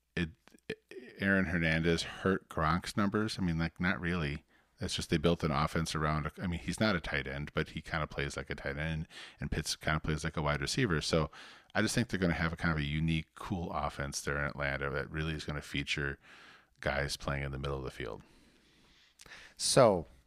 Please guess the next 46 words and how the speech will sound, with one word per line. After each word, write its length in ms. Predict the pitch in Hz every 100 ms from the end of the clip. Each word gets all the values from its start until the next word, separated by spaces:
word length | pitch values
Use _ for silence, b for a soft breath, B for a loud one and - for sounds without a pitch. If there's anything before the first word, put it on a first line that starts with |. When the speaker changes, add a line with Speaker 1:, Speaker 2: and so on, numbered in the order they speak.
| _
Speaker 2:
uh, 340 | 113 110 98 92 -
yeah, 260 | 120 87
I 80 | 110
don't 160 | 147 147
know 120 | 131
that 160 | 120
he 120 | 101 113
necessarily 520 | 107 - 113 98 95
moved 300 | 92 92 85
for 220 | - 98
me, 240 | 98 95
but 220 | 90 107 -
that 120 | 110
was 140 | 104
something 380 | - 92 107 95
I 60 | 92
was 160 | 82
looking 280 | 87 - 87
for 300 | - 92 90
to 80 | 90
see 220 | - 104
where 340 | 92 92 90 87
London 460 | 104 98 98 95 90
landed, 500 | 87 87 87 90 85
and 340 | 95 87 82 - - 98
being 320 | 98 95 92 82
chosen 380 | - 110 101 101
as 160 | 92 80
the 80 |
first 340 | - 104 92 -
receiver 440 | 90 - 95 90
off 180 | 90 -
the 80 | 90
board 260 | 90 92
in 180 | 85 90
this 200 | 98 107
class, 420 | - 117 110 -
I 60 | 87
think 280 | - 78 -
that 120 | 80
sa-, 260 | - 95 -
that 180 | 92
says 280 | - - 90
something. 440 | - 87 82 90 87 _ b b
Speaker 1:
All 80 | 107
right, 160 | 95